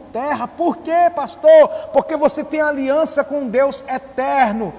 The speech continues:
Aleluias! Ô, xerabarabaçô. Porque bebiam de uma pedra espiritual. A água não saía da pedra?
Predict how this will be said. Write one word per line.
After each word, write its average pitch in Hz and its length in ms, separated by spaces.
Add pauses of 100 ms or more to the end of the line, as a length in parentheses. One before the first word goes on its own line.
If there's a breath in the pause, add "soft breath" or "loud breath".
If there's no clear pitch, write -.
Aleluias! 294 1120 (600)
Ô, 185 220
xerabarabaçô. 160 1300 (1700 loud breath)
Porque 233 280
bebiam 277 500
de 233 140
uma 294 160
pedra 269 500
espiritual. 202 600
A 196 80
água 214 320
não 196 80
saía 202 260
da 175 120
pedra? 214 340